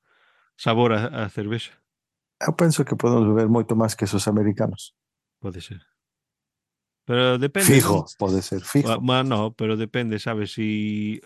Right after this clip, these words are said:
Speaker 1: por exemplo, si vais ao sur, empezas a beber xunta a eles ese, esa aguardiente que teñen eles, o moonshine, ti non duras, chaval. Eles non
Speaker 2: Ti
Speaker 1: ten
Speaker 2: lembras
Speaker 1: dentes
Speaker 2: cando
Speaker 1: por no,
Speaker 2: ti
Speaker 1: eles non ten dentes pa no, pa, pa, pa tanto de que toman eso.
Speaker 2: Ti,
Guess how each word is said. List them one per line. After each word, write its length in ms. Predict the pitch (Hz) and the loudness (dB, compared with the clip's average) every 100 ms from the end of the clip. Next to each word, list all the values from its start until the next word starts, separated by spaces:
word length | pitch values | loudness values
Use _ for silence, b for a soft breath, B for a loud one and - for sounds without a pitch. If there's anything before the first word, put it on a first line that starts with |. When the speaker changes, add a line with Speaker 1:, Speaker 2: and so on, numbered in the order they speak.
| - - | -20 -8
Speaker 1:
por 160 | - 117 | 0 0
exemplo, 480 | 113 120 107 101 98 | 2 0 0 -4 -6
si 80 | 110 | -4
vais 240 | 113 113 117 | -4 -2 -4
ao 80 | 104 | -4
sur, 400 | 123 113 104 _ _ _ _ _ _ | 0 0 -2 _ _ _ _ _ _
empezas 560 | 113 101 113 101 104 107 | -6 -2 -2 -2 -4 -2
a 480 | 107 107 104 104 104 _ | -2 -2 -4 -8 -10 _
beber 480 | - 110 104 107 104 | -8 -4 0 0 0
xunta 340 | - 107 95 | -2 -6 -4
a 60 | 107 | -4
eles 240 | 107 101 | -2 -4
ese, 560 | 104 - 101 101 98 104 107 | -8 -6 -4 -4 -4 -6 -8
esa 160 | - | -10
aguardiente 480 | 104 - 101 107 95 | -10 -6 -4 -4 -6
que 160 | 98 101 | -8 -6
teñen 320 | 107 104 107 | -4 -4 -4
eles, 240 | 107 98 | -4 -4
o 80 | 104 | -4
moonshine, 480 | 113 123 - 139 156 - _ - _ _ _ - | -2 -2 -2 0 -2 -6 _ -20 _ _ _ -10
ti 80 | 143 | -6
non 160 | 156 123 | -4 -2
duras, 320 | 127 87 - | -2 -2 -8
chaval. 320 | 87 87 - _ _ _ - - - | -14 -16 -20 _ _ _ -14 -14 -10
Eles 240 | 135 156 170 | -6 -4 0
non 80 | 160 | 4
Speaker 2:
Ti 160 | 175 | 6
Speaker 1:
ten 80 | 190 | 6
Speaker 2:
lembras 240 | 180 147 | 6 4
Speaker 1:
dentes 0 | |
Speaker 2:
cando 320 | 170 151 147 107 | 4 2 2 0
Speaker 1:
por 80 | |
no, 160 | 101 113 | -4 -2
Speaker 2:
ti 240 | - 196 - | 0 -2 -2
Speaker 1:
eles 240 | 214 226 220 | -4 -2 0
non 160 | 208 | 2
ten 160 | 202 175 | 2 4
dentes 320 | 196 180 127 | 2 2 0
pa 160 | 131 120 | 2 0
no, 160 | 107 | 0
pa, 80 | 120 - | -4 -4
pa, 240 | 110 107 | -4 -4
pa 160 | - 107 | -6 -4
tanto 240 | 113 107 | -4 -2
de 340 | 107 107 104 95 | -2 -2 -2 -6
que 240 | 107 101 _ _ | -10 -12 _ _
toman 320 | - 98 95 | -6 -4 -4
eso. 240 | 92 - - _ _ | -8 -12 -20 _ _
Speaker 2:
Ti, 320 | - 175 - | 0 2 0